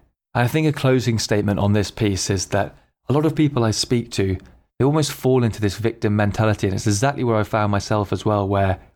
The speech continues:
we're kind of a little bit helpless to hold on to and maintain and build and generate the energy that we have,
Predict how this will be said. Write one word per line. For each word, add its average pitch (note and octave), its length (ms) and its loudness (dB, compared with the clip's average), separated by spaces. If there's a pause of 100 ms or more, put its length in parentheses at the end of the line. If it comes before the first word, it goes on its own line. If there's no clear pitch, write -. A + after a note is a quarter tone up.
we're A2+ 80 0
kind D3+ 240 0
of C3+ 80 2
a - 20 -2
little B2 180 2
bit A2 160 -2
helpless A#2 600 -2
to G2 420 -2 (180)
hold B2+ 300 0
on A#2 200 0
to G#2+ 200 0
and G2 100 0
maintain G#2+ 560 0
and G2 220 -2
build A2+ 260 2
and G2+ 140 0
generate G#2+ 380 0
the G2+ 80 2
energy G2+ 480 0 (200)
that A2 120 -4
we G#2+ 100 2
have, G2+ 380 -2